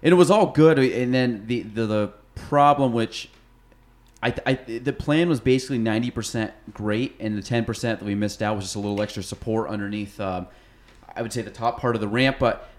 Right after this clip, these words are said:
we can make adjustments maybe next year. But the slip and slide was good. I had a blast on that. I think we'll, we'll bring that back,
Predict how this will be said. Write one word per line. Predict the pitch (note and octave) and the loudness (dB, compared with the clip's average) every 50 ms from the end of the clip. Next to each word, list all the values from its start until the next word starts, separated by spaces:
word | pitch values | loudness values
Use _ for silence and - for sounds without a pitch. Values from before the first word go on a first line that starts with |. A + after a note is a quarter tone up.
| _ - | _ -12
we | C3+ | -6
can | - E3 | -2 0
make | D#3 D3 - | 0 0 0
adjustments | B2 - B2 B2 A#2+ - - A#2 A2 - - | 0 0 0 0 0 0 -4 -4 -4 -4 -2
maybe | A2+ A2 A2 A2 A#2+ | -2 -2 -2 0 -2
next | A#2 A#2+ A#2 - - | -2 -2 -4 -4 -2
year. | - B2+ B2 | -2 -2 -2
But | A2+ - | -2 -4
the | G2+ | -8
slip | - - E3+ F3 F3+ | -4 -4 -4 -2 -2
and | D#3+ C3 | -4 -4
slide | - C3 A#2 G#2+ G2 | 0 0 0 0 0
was | G2+ F#2 - | -2 -6 -4
good. | G#2+ G2 F#2+ | -4 -2 0
I | G#2+ | 0
had | A#2 A2 | -2 -2
a | |
blast | F2+ - G#2 G2+ G2+ G2 - - | -2 -4 -2 -2 -2 -2 -4 -6
on | G2 G2 | -6 -4
that. | G2+ G2 G2 | -4 -4 -6
I | F#2+ | -6
think | - A2 - | -8 -8 -6
we'll, | A2 G#2 F2+ - - - E2 F#2 - | -6 -6 -6 -8 -14 -14 -14 -14 -10
we'll | - A#2 G#2+ G#2 | -8 -8 -6 -4
bring | F#2+ A2+ A2+ A2 | -2 -2 0 0
that | G#2+ G#2 F#2 - | 0 -2 -2 0
back, | A2 G#2 G#2 G#2 G#2 - - | 0 2 2 0 0 -2 -10